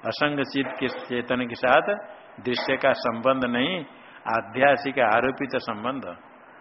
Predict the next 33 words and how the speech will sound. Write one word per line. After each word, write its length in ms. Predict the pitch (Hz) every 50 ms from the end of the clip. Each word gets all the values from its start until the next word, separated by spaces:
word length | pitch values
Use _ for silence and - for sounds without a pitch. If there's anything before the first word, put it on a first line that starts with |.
| - - - -
वो 120 | 147 170 170
संबंध 480 | - 156 135 131 135 135 139 135 135
से 180 | 131 127 - 135
ही 160 | 127 131 151 170 170 160 147 135 131 139 151
ये 60 | 156
दृश्य 380 | 139 127 123 120 117 - 135
को 100 | 127 -
अपने 280 | 127 117 120 127 120 120
में 120 | 117 113
आरोप 360 | 107 110 123 139 127 - 123 -
करके 380 | 131 127 135 127 - 190 180 135 101 - - - - - - - - -
सुखी 280 | - 131 120 - 127
दुखी 280 | 117 120 113 - - 113
होते 260 | 107 131 160 - 165
हैं। 180 | 135 104 92 95 - - - - - - - - - - - - - - -
बस 260 | 104 104 107 98 98 101
वस्तु 300 | 113 113 - - - 143
समझ 420 | 120 - - - 123 117 127 139 143
ले 280 | 147 151 151 156 147 139
विवेक 380 | 127 123 123 123 143 143 139 -
करके, 440 | 139 131 135 127 - 170 170 139 104 - - - - - - - - - -
तीनों 240 | - 135 135 147 147
अवस्था 360 | 143 135 139 131 - - 127
में 140 | 131 131 123
रहने 300 | 120 120 120 120 120 120
वाला, 380 | 117 113 120 113 113 135 160 175 196 214 - - - - - - - - -
तीनों 220 | 135 123 120 123 120
अवस्था 260 | 120 117 - - 113
से 160 | - - 113
विलक्षण 460 | 101 107 110 120 127 120 - 135 143 160 175 208 - - - - - - - - 110
दृग 240 | 139 135 139 123 127
रूप 200 | 117 117 120 120
चेतन, 540 | 117 - 123 120 123 147 156 165 180 185